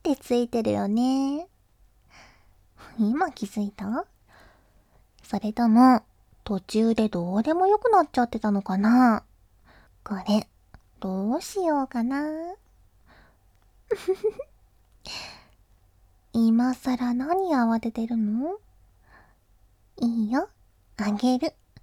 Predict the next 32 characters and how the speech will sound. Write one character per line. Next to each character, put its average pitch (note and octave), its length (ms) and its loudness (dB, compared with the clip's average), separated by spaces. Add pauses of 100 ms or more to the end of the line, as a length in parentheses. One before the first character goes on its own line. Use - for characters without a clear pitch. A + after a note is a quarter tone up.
(280)
私 G#3+ 380 0
か G#3 140 -2
ら A3 120 -2
の F#3+ 200 0
プ - 120 -4
レ C4+ 140 4
ゼ D#4 180 0
ン B3+ 100 -6
ト。 D#4 200 -4 (1400)
こ A3+ 100 0
ん B3 300 4
な C#4+ 140 4
の A#3 120 4
な G#3+ 160 2
く - 80 -6
て A3 200 0
も、 A#3 180 2 (720)
こ A#3 180 2
ち D4+ 220 -6
ょ E4+ 40 0
っ F#4 120 2 (340)
て A#3+ 100 2
す A3 160 0
れ G#3 140 2
ば、 G3 240 0 (460)
お A3+ 60 6
兄 A#3 320 6
さ A3 200 0
ん F#3 120 -2
な F#3 140 -8
ん G3+ 60 -12
て E3 380 -6